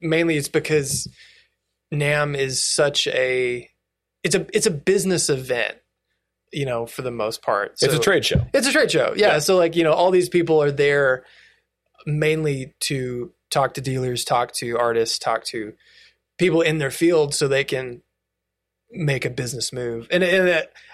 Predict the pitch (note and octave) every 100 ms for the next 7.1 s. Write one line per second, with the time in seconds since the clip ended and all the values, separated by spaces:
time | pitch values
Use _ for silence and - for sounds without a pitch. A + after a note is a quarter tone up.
0 | - G3 F#3 E3+ C#3+ D3 C#3+ C#3+ C3+ B2+
1 | B2+ C3+ B2+ B2+ B2 B2+ C#3 B2+ A#2+ A2+
2 | B2 C3+ D#3 C3+ B2+ C3+ A#2+ A#2+ A2 -
3 | B2+ C3 A2+ - C3+ D#3+ D3+ D3 C3 -
4 | - _ - E3+ D#3 D#3+ D3 D3 C#3 C#3+
5 | C3 A#2+ C#3 C#3+ C3 - C3 B2+ C3+ C3+
6 | B2+ D3 D3+ D3+ - - F3 F3+ E3 C#3+